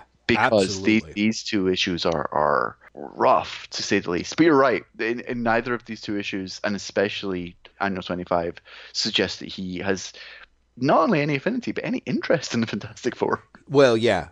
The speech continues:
Speaker 2: I mean, it's, which in a way sort of makes sense in this issue, considering it's a, um,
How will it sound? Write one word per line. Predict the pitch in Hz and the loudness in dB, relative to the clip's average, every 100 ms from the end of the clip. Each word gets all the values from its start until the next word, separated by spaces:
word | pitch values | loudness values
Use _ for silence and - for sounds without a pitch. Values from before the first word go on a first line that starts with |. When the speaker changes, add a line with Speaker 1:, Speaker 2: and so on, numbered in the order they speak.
| _ | _
Speaker 2:
I | 127 | -2
mean, | 139 135 127 - | 0 -2 -4 -6
it's, | 139 - - 131 | -6 -6 -12 -6
which | 180 180 - | -6 -4 -4
in | 185 180 | 0 2
a | 160 | 2
way | 123 135 185 | 4 4 4
sort | 180 - - - 127 131 | 0 -6 -6 -4 -2 0
of | 180 175 - | -2 -4 -4
makes | 165 165 - | -2 -2 -4
sense | - 156 160 156 - - - - | -2 0 -2 -4 -6 -6 -10 -4
in | 127 117 98 _ - | -2 -2 -6 _ 2
this | 127 151 - - _ | 4 4 -2 -6 _
issue, | 127 139 - 76 73 - _ | 0 0 -4 -8 -10 -16 _
considering | - 98 - 107 101 101 101 98 92 - | -8 -6 -2 0 0 0 -2 -4 -8 -4
it's | 98 87 - - | -6 -4 -10 -8
a, | 98 92 90 87 82 82 78 _ _ _ _ _ _ _ | -6 -4 -2 -4 -4 -6 -10 _ _ _ _ _ _ _
um, | 87 85 78 76 76 69 | -8 -6 -6 -8 -10 -14